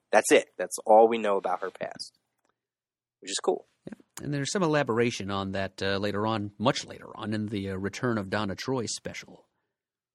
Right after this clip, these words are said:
Speaker 1: Oh,
Speaker 2: Yeah.
Speaker 1: see, now I'm not remembering that, so I'd have to go back and read that.
Speaker 2: Yeah, it's, it's about her and Dark Angel and, uh,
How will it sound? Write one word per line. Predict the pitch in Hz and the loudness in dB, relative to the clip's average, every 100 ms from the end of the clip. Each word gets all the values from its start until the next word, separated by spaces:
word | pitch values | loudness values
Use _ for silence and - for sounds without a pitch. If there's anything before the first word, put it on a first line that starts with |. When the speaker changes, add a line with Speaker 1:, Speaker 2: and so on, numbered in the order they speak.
| _ _ _ - - | _ _ _ -14 -8
Speaker 1:
Oh, | 80 101 220 190 | -2 4 6 8
Speaker 2:
Yeah. | 92 - | 6 2
Speaker 1:
see, | 104 110 | -4 -2
now | 147 87 | 0 0
I'm | 87 | 0
not | 92 95 - | 0 0 0
remembering | 107 151 170 104 82 | 2 4 6 4 2
that, | 71 - | -10 -12
so | - - 87 | -12 -6 -4
I'd | |
have | 85 87 | -4 -6
to | - | -8
go | 87 | -10
back | 90 92 | -8 -6
and | 95 | -4
read | 104 120 | -2 -2
that. | - - _ - | -4 -8 _ -16
Speaker 2:
Yeah, | 98 92 95 117 147 160 | -12 -8 -8 -4 -2 -2
it's, | - | -4
it's | 147 | -4
about | 113 131 | 2 0
her | - 120 117 113 | 2 2 4 4
and | 107 101 | 2 2
Dark | 101 104 101 | 4 4 2
Angel | 92 92 92 90 90 | -4 -4 -4 -4 -6
and, | 87 87 | -6 -6
uh, | 85 85 | -6 -6